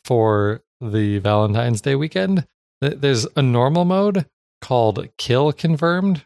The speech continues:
where, like, i-, in a regular Call of Duty match, you get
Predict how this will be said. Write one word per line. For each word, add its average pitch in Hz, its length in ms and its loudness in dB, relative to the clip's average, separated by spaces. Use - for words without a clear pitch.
where, 104 460 0
like, 123 300 -2
i-, 156 40 -10
in 165 420 0
a 151 40 4
regular 123 360 2
Call 110 220 2
of 92 100 -2
Duty 98 360 0
match, 92 540 -2
you 98 520 0
get - 240 -2